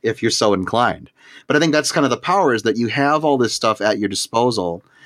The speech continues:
and it's there on so many machines. I mean, Microsoft has really been putting a lot of, uh, focus and effort into bringing the, the, the, the Linux, uh, the Bash shell, a proper Bash shell to Windows now. And, you know, if you're on Windows ten, you can take advantage of that,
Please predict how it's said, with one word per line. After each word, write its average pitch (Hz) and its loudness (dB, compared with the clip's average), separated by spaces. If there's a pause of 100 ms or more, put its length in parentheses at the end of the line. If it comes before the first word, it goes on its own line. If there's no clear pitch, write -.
(140)
and 135 0
it's 147 -2
there 131 2
on 95 2 (180)
so 127 0
many 110 2
machines. 92 -6
I 90 -8
mean, 92 -4
Microsoft 95 -2
has 104 -2 (460)
really 139 2
been 104 2
putting 104 0
a 92 0
lot 87 2
of, 85 -4
uh, 85 -6
focus 123 0
and 87 -2
effort 113 0
into 85 -4
bringing 90 0
the, 82 0
the, 87 -2
the, 85 -4 (220)
the 90 0
Linux, 104 0 (360)
uh, 92 -8
the 92 -10
Bash 92 0
shell, 82 0
a - -14
proper 117 2
Bash 107 0
shell 82 -4
to - -10
Windows 98 -2
now. 67 -10
And, 80 -14
you - -20
know, 80 -16
if - -18
you're 98 -6
on 90 -6
Windows 98 0
ten, 131 2
you 98 2
can 82 -6
take - -4
advantage 120 0
of 76 -2
that, 76 -2